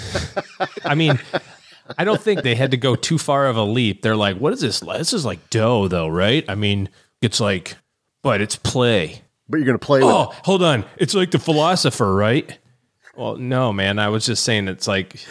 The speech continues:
Speaker 3: Now stick with me. Stick with me on this. <laughs>
Speaker 2: No, it's like,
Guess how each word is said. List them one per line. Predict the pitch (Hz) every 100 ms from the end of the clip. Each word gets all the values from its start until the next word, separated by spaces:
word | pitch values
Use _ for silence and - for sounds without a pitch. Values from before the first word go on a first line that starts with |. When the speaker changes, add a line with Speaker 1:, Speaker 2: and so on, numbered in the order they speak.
| -
Speaker 3:
Now | 151
stick | - - -
with | 285 -
me. | 156 156 -
Stick | - 240 262
with | 302 226
me | 175
on | 147 143
this. | - 214 202 - 208
<laughs> | - - - 220 - - - - 156 _ - _ 160 _ - _ - - - - - -
Speaker 2:
No, | 226 180
it's | 156
like, | 175 165